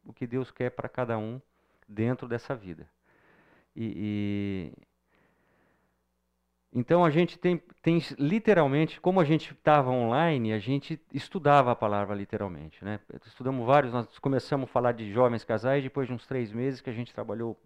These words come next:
princípios até de igualdade de quem nós somos perante a Deus e da dependência nossa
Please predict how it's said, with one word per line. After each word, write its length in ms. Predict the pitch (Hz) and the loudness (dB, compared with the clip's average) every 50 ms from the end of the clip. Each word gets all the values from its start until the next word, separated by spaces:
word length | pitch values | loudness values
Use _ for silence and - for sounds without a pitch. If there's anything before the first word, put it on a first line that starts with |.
| _ _ _ - - _ _ _ _ _ _ _ - - - - _ _ _ _ _ _ - - - _ | _ _ _ -20 -20 _ _ _ _ _ _ _ -20 -20 -20 -20 _ _ _ _ _ _ -20 -20 -20 _
princípios 540 | - 120 120 110 - - 147 151 - - 127 | -6 -6 -4 -4 -4 -2 -2 -2 -2 -2 -2
até 320 | 131 120 - - 156 156 151 | -2 0 2 2 0 0 2
de 100 | 135 139 | 0 -2
igualdade 520 | 131 131 131 117 110 110 120 127 127 123 | 0 2 2 2 4 4 4 4 2 0
de 100 | 117 110 | -4 -6
quem 220 | - - 147 147 | -2 0 0 0
nós 160 | 139 123 113 - | 0 -2 -4 -6
somos 380 | - - 131 131 127 113 - | -6 -4 -4 -4 -4 -6 -10
perante 460 | - - 110 110 117 117 107 - - | -10 -10 -8 -8 -8 -8 -10 -8 -8
a 60 | 107 95 | -8 -8
Deus 400 | 90 104 113 123 127 127 120 - - - | -6 -4 -4 -2 -2 -4 -6 -8 -14 -14
e 680 | 98 107 107 95 85 80 85 92 80 65 65 60 58 - | -10 -10 -8 -8 -8 -8 -8 -10 -10 -12 -14 -16 -16 -6
da 100 | - 113 | -6 -4
dependência 840 | 110 117 123 - - 143 123 120 117 131 143 151 143 - - 120 101 | 0 0 0 2 2 2 2 4 4 4 4 4 4 2 0 -4 -4
nossa 540 | 107 113 123 135 131 - - 135 123 120 | -2 -2 0 -2 -2 -2 -4 -6 -8 -8